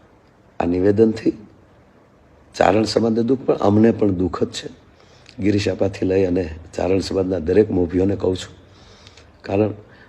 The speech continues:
ભલે તમે અમને મામા કહો, પણ અમે તમારા ચરણની રજ છીએ. તો બીજું તો વધારે શું કહું, પણ કોઈને ઇતિહાસની ખબર ન હોય અને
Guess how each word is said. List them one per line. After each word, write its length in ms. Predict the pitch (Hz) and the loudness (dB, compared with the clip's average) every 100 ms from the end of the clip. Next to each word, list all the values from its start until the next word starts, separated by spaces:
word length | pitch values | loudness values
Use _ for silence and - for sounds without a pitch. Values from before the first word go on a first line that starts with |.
| - | -4
ભલે 160 | - 135 | 2 4
તમે 200 | 123 117 | 6 4
અમને 200 | 110 107 | 4 2
મામા 320 | 85 87 107 | 2 2 2
કહો, 200 | 107 - | 0 -2
પણ 280 | 78 98 87 71 - - - - | -4 -2 -2 -6 -16 -20 -20 -4
અમે 140 | 107 120 | -2 0
તમારા 360 | 107 113 98 | 0 -2 0
ચરણની 320 | 101 104 104 92 | 2 4 2 2
રજ 180 | 85 80 | 0 -2
છીએ. 320 | - 73 - - - - - - - - - - - - - - - - | -8 -10 -14 -20 -20 -20 -20 -20 -20 -20 -20 -20 -20 -20 -20 -20 -20 -6
તો 100 | 50 50 - - - - - - - - - - - - - - | -6 -6 -12 -20 -20 -20 -20 -20 -20 -20 -20 -20 -20 -20 -14 -4
બીજું 280 | 101 117 | -2 0
તો 80 | 110 | 2
વધારે 280 | 98 98 101 | 2 4 2
શું 220 | 98 123 | 2 -2
કહું, 200 | 120 78 - - - - - - - _ - | -2 -8 -8 -18 -20 -20 -20 -20 -20 _ -10
પણ 200 | 90 82 80 - - - - - - _ _ _ _ _ - | -8 -8 -10 -18 -20 -20 -20 -20 -20 _ _ _ _ _ -4
કોઈને 220 | 104 95 95 | 0 0 -2
ઇતિહાસની 440 | - 95 - 98 | -2 -4 -2 -6
ખબર 300 | - 90 92 | -4 -2 0
ન 80 | 90 101 | 0 -2
હોય 240 | 87 82 76 - - - - _ - | -2 -6 -8 -18 -20 -20 -20 _ -10
અને 200 | 85 | -8